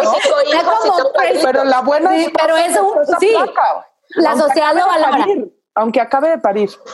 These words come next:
Speaker 3: No, no, una que parió y salió flaca es un
Speaker 2: Es un logro.
Speaker 3: Ah, o sea,
Speaker 1: Hay un premio, es una cosa muy rara.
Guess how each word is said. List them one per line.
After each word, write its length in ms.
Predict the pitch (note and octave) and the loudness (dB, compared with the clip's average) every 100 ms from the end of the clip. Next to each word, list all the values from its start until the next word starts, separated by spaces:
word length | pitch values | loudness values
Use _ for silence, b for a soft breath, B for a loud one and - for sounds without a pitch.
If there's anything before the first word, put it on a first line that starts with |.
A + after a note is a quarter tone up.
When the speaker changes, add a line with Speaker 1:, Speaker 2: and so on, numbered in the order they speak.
| - - | -12 -4
Speaker 3:
No, 140 | C4+ | -2
no, 200 | C#4 A3+ | 0 0
una 320 | D4+ C4+ F#4 G#4+ | 2 2 2 0
que 120 | A#4 | -2
parió 340 | C#4+ C#4 C#4+ | 0 2 2
y 100 | D4+ | 0
salió 320 | - F4 D#4+ | -2 0 0
flaca 420 | E4 D4+ B3 - E4+ | 0 -2 -2 -2 0
es 100 | E4+ | 2
un 420 | E4+ E4+ E4+ E4+ - _ _ _ _ _ | 2 2 0 -4 -14 _ _ _ _ _
Speaker 2:
Es 140 | _ B4+ | _ 0
un 60 | |
logro. 400 | C5 A3 C4 C4 C#4 | 2 2 2 0 0
Speaker 3:
Ah, 200 | D4 D4 | 0 0
o 20 | |
sea, 180 | - C#4+ | 0 0
Speaker 1:
Hay 140 | B3+ | 2
un 160 | E4+ F#4 | 0 0
premio, 540 | F4 D4+ G4 G4+ C4 G#3+ | 0 2 2 2 2 0
es 200 | - B3+ | 0 0
una 140 | D4+ | 0
cosa 180 | D#4+ D#4+ | 0 -2
muy 120 | D#4 D#4+ | 0 0
rara. 480 | - C4+ A#3 E3+ | 0 0 0 -2